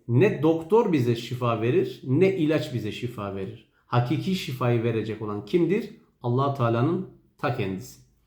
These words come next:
Şimdi burada teslimiyetimizi, inancımızı bu temel üzerine oturtturduktan sonra devam ediyoruz. Şimdi hastalıktan kast. Hastalıkta şifa nedir? Önce onun tanımını yapalım. Hastalıktan, yani bir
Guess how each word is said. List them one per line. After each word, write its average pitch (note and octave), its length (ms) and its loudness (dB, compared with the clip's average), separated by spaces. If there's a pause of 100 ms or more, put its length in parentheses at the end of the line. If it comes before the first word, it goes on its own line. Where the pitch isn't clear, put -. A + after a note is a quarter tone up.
(160)
Şimdi G3 360 0
burada G#3+ 500 2 (800)
teslimiyetimizi, F3+ 1000 2
inancımızı D#3 760 0
bu G3+ 100 -4
temel F3+ 300 2
üzerine C3+ 340 2
oturtturduktan D#3+ 640 -4
sonra E3+ 360 -2
devam D#3+ 280 4
ediyoruz. F#2+ 500 -4 (260)
Şimdi G#3+ 280 -2
hastalıktan F3+ 680 2
kast. - 300 -2 (520)
Hastalıkta - 1080 0 (1800)
şifa G3+ 420 2
nedir? A3+ 280 0
Önce F#3 220 6
onun F#3+ 160 4
tanımını B2 380 2
yapalım. A#2+ 540 -4 (480)
Hastalıktan, F#3+ 840 2
yani D3+ 460 -2
bir G3 320 -4